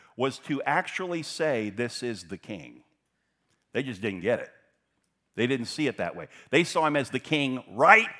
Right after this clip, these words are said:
now. Take out the Romans. Build a palace. Build a kingdom. We're part of it. That's not what he meant. But then he goes,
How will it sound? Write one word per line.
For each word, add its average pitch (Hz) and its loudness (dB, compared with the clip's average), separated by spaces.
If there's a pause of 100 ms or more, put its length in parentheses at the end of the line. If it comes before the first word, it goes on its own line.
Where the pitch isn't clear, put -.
now. 147 4
Take 135 -2
out 117 0
the 107 -2
Romans. 87 -8 (600)
Build 160 2
a 160 4
palace. 117 4
Build 170 0
a 170 2
kingdom. 104 -4 (400)
We're 131 -2
part 127 2
of 98 0
it. 69 -14 (240)
That's - -10
not 117 -2
what 107 -6
he 107 -6
meant. 101 -10 (720)
But 120 0
then 175 0
he 170 2
goes, 147 -4